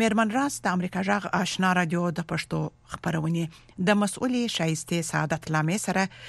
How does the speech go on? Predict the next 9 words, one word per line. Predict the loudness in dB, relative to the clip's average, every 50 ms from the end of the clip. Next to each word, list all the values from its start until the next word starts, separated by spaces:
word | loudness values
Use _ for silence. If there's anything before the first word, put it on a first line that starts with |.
| -16 -14 -6 -2
په | 0 2 2
نیویارک | 2 2 2 2 2 0 -2 -4 -2
کې | 0 0 2 2
د | 2 2
یوې | 2 2 0 0 0 0
ځانګړې | 0 0 0 0 0 0 0 0
مرکې | -2 -4 -4 -4 -4 -2 -2 -2
په | -2 -2
پیل | -2 -2 -2